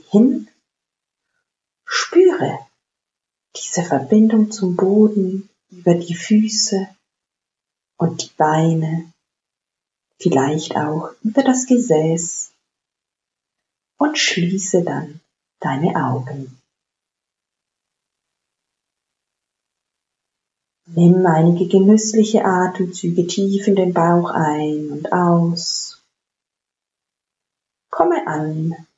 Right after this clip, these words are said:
in dem Raum, in dem du gerade sitzt. Komme an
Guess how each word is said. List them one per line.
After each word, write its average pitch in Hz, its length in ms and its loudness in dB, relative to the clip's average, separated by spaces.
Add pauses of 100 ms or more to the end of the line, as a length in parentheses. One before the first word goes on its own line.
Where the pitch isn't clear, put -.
(320)
in 185 140 2
dem 175 200 6
Raum, 160 640 2
in 156 60 -4
dem 165 160 0
du 165 80 -2
gerade 147 480 -2
sitzt. - 720 -2 (3000)
Komme 135 400 -4
an 170 560 -4